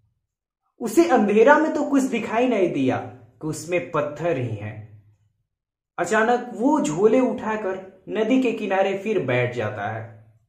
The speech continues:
उस झोले से एक एक पत्थर निकाल करके नदी में फेंकने लगता है। वो एक एक नदी में फेंकने लगता है पत्थर,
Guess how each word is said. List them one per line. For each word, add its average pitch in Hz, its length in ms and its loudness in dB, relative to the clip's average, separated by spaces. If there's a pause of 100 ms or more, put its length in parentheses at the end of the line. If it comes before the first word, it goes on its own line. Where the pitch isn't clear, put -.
(920)
उस 131 300 -2
झोले 170 460 4
से 185 200 0 (420)
एक 269 280 4
एक 302 220 -4
पत्थर 226 340 0
निकाल 196 520 2
करके 175 440 -6 (200)
नदी 147 380 -2
में 123 180 -2
फेंकने 110 400 -8
लगता 107 360 -8
है। 110 420 -14 (1400)
वो - 240 2
एक 247 280 0
एक 285 200 0
नदी 226 420 4
में 294 200 4
फेंकने 220 400 0
लगता 240 340 4
है 214 200 -2
पत्थर, 185 420 -4